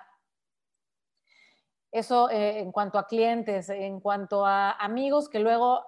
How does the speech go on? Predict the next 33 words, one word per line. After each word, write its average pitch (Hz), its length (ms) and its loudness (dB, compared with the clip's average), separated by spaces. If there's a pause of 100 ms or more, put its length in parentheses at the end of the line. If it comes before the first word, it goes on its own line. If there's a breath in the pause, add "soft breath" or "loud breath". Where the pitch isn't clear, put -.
(200)
a 196 120 -6
veces, 233 520 -6
que 190 100 -4
seguramente 220 520 -2
muchos 214 400 -6
lo 190 120 -2
han 202 140 0
vivido, 202 480 -2
el 185 380 -4
mercado 208 380 -4
natural 190 380 -4
a 208 60 0
veces, 208 400 -8 (100)
pues, 180 140 -12
no 214 120 -8
te - 100 -6
trata 220 320 0
tan 165 160 -4
bien, 208 360 -2
¿no? 208 240 -6
O - 40 -10
sea, 190 120 -8
como 170 240 -12
que 185 120 -8
dicen, 202 260 -6
"No, 262 120 -8
no, 262 120 -4
a 254 60 -4
mí 262 100 -6
no 262 100 -8
me 226 100 -4
vendas 214 340 -4
nada, 220 400 2